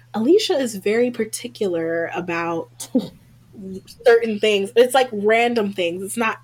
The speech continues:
Speaker 1: everything. It's just, like, random things.
Speaker 2: Right.
Speaker 1: But they're things that, like, actually matter, like, that have to do with your comfort. Like, it
Speaker 2: Mm-hmm.
Speaker 1: makes sense. Like, you wanna be comfortable,
Speaker 2: I'm very
Speaker 1: like
Speaker 2: big on comfort.
Speaker 1: Yeah.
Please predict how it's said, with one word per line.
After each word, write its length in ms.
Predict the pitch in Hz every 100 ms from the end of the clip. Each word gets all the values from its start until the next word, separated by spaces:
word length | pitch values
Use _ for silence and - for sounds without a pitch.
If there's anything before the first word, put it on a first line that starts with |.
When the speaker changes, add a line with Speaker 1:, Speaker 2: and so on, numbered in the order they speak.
| -
Speaker 1:
everything. 800 | 202 202 233 247 247 277 277 277
It's 160 | 208
just, 240 | - 208 -
like, 320 | 190 180 175
random 580 | 185 175 180 180 180 165
things. 400 | - - - 139 143
Speaker 2:
Right. 300 | 143 139 135 - _ _ - - - - - -
Speaker 1:
But 160 | 262
they're 200 | 269 285
things 300 | 277 285 302 302
that, 140 | 262
like, 280 | 269 262 254
actually 400 | 220 220 220 233
matter, 480 | 220 226 214 160 170 185
like, 200 | 208 208
that 140 | 240
have 220 | 240 285 285
to 80 | 254
do 200 | 233 269
with 140 | 254
your 120 | 240
comfort. 560 | 208 - 254 247 135 156
Like, 260 | 160 202 170
it 40 |
Speaker 2:
Mm-hmm. 80 | 214
Speaker 1:
makes 240 | 233 233
sense. 260 | - 233 160 185 -
Like, 140 | 180
you 180 | - 208
wanna 260 | 214 226 226
be 400 | 214 196 196 190 - - - - -
comfortable, 920 | - 240 277 - 185 165 147 151 147
Speaker 2:
I'm 40 | 175
very 340 | 139 139 143
Speaker 1:
like 260 | 131 139 131
Speaker 2:
big 20 |
on 180 | 131 135
comfort. 560 | 147 131 - 123 117 - - - - - - - - -
Speaker 1:
Yeah. 460 | 269 254 127 -